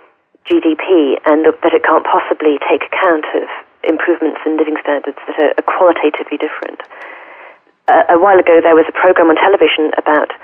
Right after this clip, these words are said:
modern people leading the life of, uh, a family in nineteen hundred. And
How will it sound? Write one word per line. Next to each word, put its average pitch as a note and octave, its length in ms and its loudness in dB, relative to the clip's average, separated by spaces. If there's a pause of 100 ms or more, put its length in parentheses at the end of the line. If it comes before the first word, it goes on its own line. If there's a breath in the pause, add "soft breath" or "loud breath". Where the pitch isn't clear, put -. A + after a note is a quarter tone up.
(440 loud breath)
modern F3 360 2
people D#3+ 480 2 (680)
leading E3+ 440 2
the E3 80 2
life D#3+ 320 2 (160)
of, D3 120 -4
uh, - 560 -2
a - 120 0
family D3+ 280 2
in C#3+ 120 0
nineteen C#3+ 360 -2
hundred. - 440 -6 (880 loud breath)
And E3 320 2